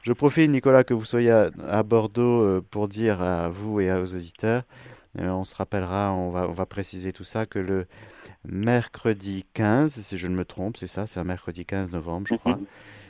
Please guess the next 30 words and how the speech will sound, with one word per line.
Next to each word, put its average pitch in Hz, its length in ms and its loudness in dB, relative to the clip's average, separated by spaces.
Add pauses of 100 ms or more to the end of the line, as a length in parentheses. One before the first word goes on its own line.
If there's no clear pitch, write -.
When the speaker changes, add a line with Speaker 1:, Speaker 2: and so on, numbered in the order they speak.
(180)
Speaker 1:
eh - 40 -8
bien, 98 180 -2
je 95 100 -8
serai, 117 680 -2
euh, 92 300 -2
dans 92 140 -8
une 92 160 -6
paroisse 104 720 -2 (560)
le 90 80 -8
soir, 95 640 -4 (100)
heure 110 240 2
à 95 60 2
préciser, 92 760 -4 (440)
pour 98 180 -4
une 98 80 0
rencontre 101 220 -2
Speaker 2:
D'accord. 101 140 0
Speaker 1:
fraternelle 98 500 -2
pour 95 160 -8
tous 117 120 -6
nos 110 100 0
auditeurs 95 520 -4
de 90 120 -4
Bordeaux 87 460 -4
et 90 140 -2
alentours. 85 600 -6 (600)
Euh, 85 60 -6
ce 87 140 -12
sera, 101 440 -2
alors, 87 420 -4